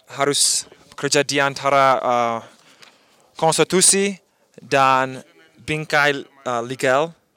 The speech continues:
Di Nepal, hak beragama dan kebebasan agama itu adalah hak-hak dasar. Penghakiman itu bekerja untuk melindungi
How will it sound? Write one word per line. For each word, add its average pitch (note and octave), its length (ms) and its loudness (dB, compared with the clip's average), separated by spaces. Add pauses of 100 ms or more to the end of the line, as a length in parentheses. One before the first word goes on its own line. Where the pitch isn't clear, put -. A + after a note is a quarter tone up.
(2750)
Di C#3+ 80 -12
Nepal, E3 560 4 (720)
hak - 400 0
beragama D3+ 640 2
dan C#3 400 -2
kebebasan D3 480 2
agama C3 640 -2 (160)
itu D3 320 2
adalah D3+ 400 4
hak-hak D3+ 480 -4
dasar. C3 480 0 (2250)
Penghakiman D#3 960 0 (640)
itu F#3 320 -6
bekerja D#3 560 2
untuk D3+ 320 -4
melindungi D3 720 -4